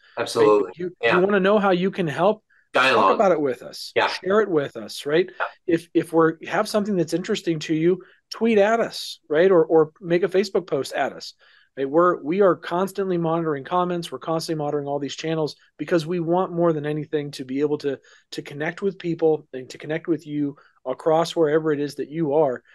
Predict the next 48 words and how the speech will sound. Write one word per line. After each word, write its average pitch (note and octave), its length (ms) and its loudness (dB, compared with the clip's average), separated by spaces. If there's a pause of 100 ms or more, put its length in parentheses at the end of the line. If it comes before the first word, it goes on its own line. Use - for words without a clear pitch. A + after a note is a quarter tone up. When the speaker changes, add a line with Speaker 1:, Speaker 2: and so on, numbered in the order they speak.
(160)
Speaker 1:
and C#3 140 -8
meet F#3 220 -4
people F#3+ 280 0
where D#3+ 140 6
the D3+ 80 -2
conversation D3+ 720 -4
is D3 320 -4 (260)
and D3+ 140 -6
be C#3+ 100 2
able D#3 120 4
to D3+ 60 -2
contribute D#3 460 -6
to C#3 60 -2
that C3+ 160 -4
in B2 40 -14
a A#2+ 60 -18
positive B2+ 440 -8
way. G#2 260 -10 (360)
Speaker 2:
And B2 80 -2
Speaker 1:
So B2 140 4
Speaker 2:
I F#3 40 0
Speaker 1:
you G3 100 -4
Speaker 2:
would F3+ 100 -4
Speaker 1:
wanna F3 160 4
know F#3+ 80 4
how G3 60 2
you F#3 80 4
Speaker 2:
argue F#3+ 120 0
Speaker 1:
can F#3 140 0
help. F#3+ 260 2
It E3 80 0
might F3 200 0
seem G3 220 -2
small, F#3 480 0 (260)
but, B2+ 100 0
you D3 80 0
know, F3+ 240 2
having F3+ 300 -2
that G3+ 180 0
conversation F3 720 -2
in D3 120 -6
the, C3 160 -8
in C3 160 -10
the B2 80 -8
virtual D3+ 380 -2
sphere D3+ 300 -2
is B2 120 -4
amazing. A2+ 420 -16